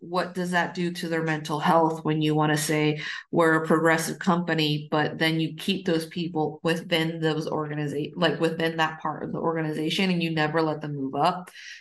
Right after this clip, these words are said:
You never let them have, like, normal hours. And you just use and abuse them, much like they do in shipping, um,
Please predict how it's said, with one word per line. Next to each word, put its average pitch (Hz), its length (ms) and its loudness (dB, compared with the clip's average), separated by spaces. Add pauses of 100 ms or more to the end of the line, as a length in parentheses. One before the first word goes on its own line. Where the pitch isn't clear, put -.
You 165 140 -4
never 160 260 4
let 156 180 2
them 156 120 -6
have, 151 260 -2
like, - 320 -2
normal 156 500 0
hours. 170 640 -2 (460)
And 160 420 0 (720)
you 175 200 -6
just 170 260 0
use 170 340 -2
and 165 120 2
abuse 160 400 0
them, 156 240 0
much 175 320 0
like 175 220 0
they 156 140 -6
do 156 200 -4
in 147 100 -4
shipping, 147 640 -4
um, 143 720 0